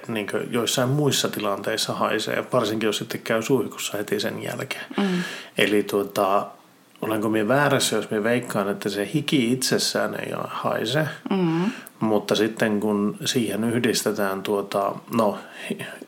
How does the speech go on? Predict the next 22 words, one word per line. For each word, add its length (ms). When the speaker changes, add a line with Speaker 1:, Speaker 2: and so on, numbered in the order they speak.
Speaker 1:
hikoilun 540
jälkeenhän 680
iholla 400
on 200
loistavat 540
olotilat 600
bakteeristolle 800
Speaker 2:
Kyllä. 240
Speaker 1:
lähteä, 480
tuota, 340
jylläämään, 760
Speaker 2:
Mm. 480
Speaker 1:
niin 160
liittyykö 380
se 120
jotenkin 340
siihen 340
sitten? 300
Speaker 2:
Liittyy, 440
juurikin 400
Speaker 1:
Okei. 0
Speaker 2:
näin. 240